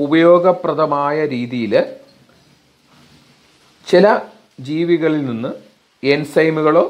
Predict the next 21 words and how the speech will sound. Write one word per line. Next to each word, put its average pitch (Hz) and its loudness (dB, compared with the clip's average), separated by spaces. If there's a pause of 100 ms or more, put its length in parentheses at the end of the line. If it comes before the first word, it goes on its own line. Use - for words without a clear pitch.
(640)
മറ്റു 139 -2 (460)
വസ്തുക്കളോ 131 -2 (960)
ബയോളജിക്കൽ 151 0 (120)
പ്രോഡക്ട്സോ 120 -2 (800)
ഉണ്ടാക്കിയെടുക്കുന്ന 165 -4 (400)
പ്രക്രിയ, 131 -2 (160)
വളരെ 127 -2
സിമ്പിളായിട്ട് 156 0
പറഞ്ഞാൽ 127 -2 (180)
അതാണ് 123 0
ബയോടെക്നോളജി. 113 -4
പക്ഷേ 143 -6
അതിന് 180 -6
വേണ്ടിയിട്ട്, 143 -4
അങ്ങനെ 143 -6
നമ്മൾ 139 -8 (100)
ഉണ്ടാക്കിയെടുക്കുന്നതിന് 143 -6
വേണ്ടിയിട്ട് 123 -2 (720)
ചില 139 0 (140)
സാങ്കേതിക 147 -2 (120)
വിദ്യ 139 0